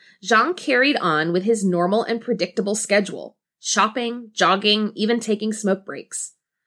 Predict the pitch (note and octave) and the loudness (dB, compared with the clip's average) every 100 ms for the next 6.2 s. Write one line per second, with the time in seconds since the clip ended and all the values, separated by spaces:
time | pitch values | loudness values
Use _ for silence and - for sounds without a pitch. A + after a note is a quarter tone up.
0 | _ _ - C4+ F#4+ F#4 G#4 G#4+ G#3+ F3 | _ _ 0 0 0 2 2 2 2 2
1 | F#3 - C4 G3+ A#3 B3 D#4 - G#3+ - | 2 -2 -4 0 0 2 -2 -2 -2 0
2 | A3 A#3+ G3+ F3 D#3+ - A3 A#3 A3+ A3 | 0 2 2 0 -2 -2 -2 0 2 2
3 | G#3 G#3 A#3 D#4 C#4+ C4 A#3+ - D#4+ E3 | 2 2 2 0 -2 -4 -4 -2 0 -2
4 | B2+ - _ - A3 G#3 G#3 - A#3 A#3+ | -6 -10 _ -6 -2 -2 -4 -4 0 2
5 | A#3 A#3+ A3+ E3+ D#3 F3 F3+ F#3+ - - | 0 0 -2 -2 0 0 0 0 -4 -12
6 | - - | -16 -18